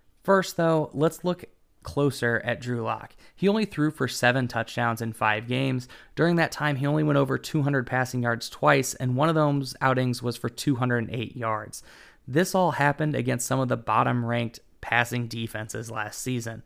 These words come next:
If Lock isn't good, all the options in Denver will suffer. So that's another risk we have to consider with Sutton. Denver loaded up on weapons for Lock,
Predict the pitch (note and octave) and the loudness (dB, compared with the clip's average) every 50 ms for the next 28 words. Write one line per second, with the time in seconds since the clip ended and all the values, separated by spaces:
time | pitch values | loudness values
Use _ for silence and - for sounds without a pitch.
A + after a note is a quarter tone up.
0 | - - - - - - - - B2+ A#2 - - C3 D3 E3+ F3 - F3+ D#3+ D#3 | -20 -20 -20 -20 -20 -14 -8 -8 -8 -6 -2 2 4 4 4 4 2 0 0 0
1 | A#2+ A#2 A#2+ B2 B2 C3 C#3 C3+ - - - - _ - - - D3 D3 D#3 C#3 | -2 -2 -2 -2 0 0 -2 -2 -6 -16 -20 -20 _ -8 0 4 6 6 6 6
2 | C3 B2 A#2+ A#2+ A#2 - - A#2+ A2+ A2+ A#2 A#2 A#2 A#2 A#2 A2+ A#2+ A#2 A2+ A2 | 4 2 2 0 -2 -4 -6 -6 -6 -4 -4 -4 -2 -2 -2 -2 -4 -6 -6 -6
3 | A2+ - - A2+ A2+ - A2 A2+ A#2 - - - - - - - - D3 D3+ E3 | -6 -4 -2 -2 -2 -4 -8 -10 -10 -12 -16 -20 -20 -18 -8 0 2 4 4 4
4 | - - F3 D3+ C3+ C3 C3+ C3+ C3 C3 A#2+ A#2+ B2 B2 - - - A#2+ A#2 A#2+ | 4 4 4 4 4 4 4 4 4 2 0 0 -2 -4 -4 -4 -2 -2 -2 -4
5 | - - - A#2+ A2+ - A2+ G2+ G#2+ A2 G#2+ - - - D3 C#3+ - - - - | -6 -8 -6 -6 -6 -6 -6 -6 -6 -6 -8 -4 0 2 2 2 2 -2 -14 -18
6 | - - _ - - - - - - B2 A#2+ D3 E3 F3 E3+ F3 D#3+ D3+ D3+ D3 | -20 -20 _ -20 -20 -20 -20 -16 -6 0 4 4 4 4 4 4 4 4 4 6
7 | C#3 C#3+ C#3 - C#3 C3+ B2+ B2+ A#2+ A#2+ A#2+ A#2+ A#2 - - A#2+ A#2 A#2+ A#2+ A2 | 6 4 4 4 2 0 2 2 2 0 0 -2 -6 -4 -2 -2 0 2 2 0
8 | A2+ - - | 0 -2 -6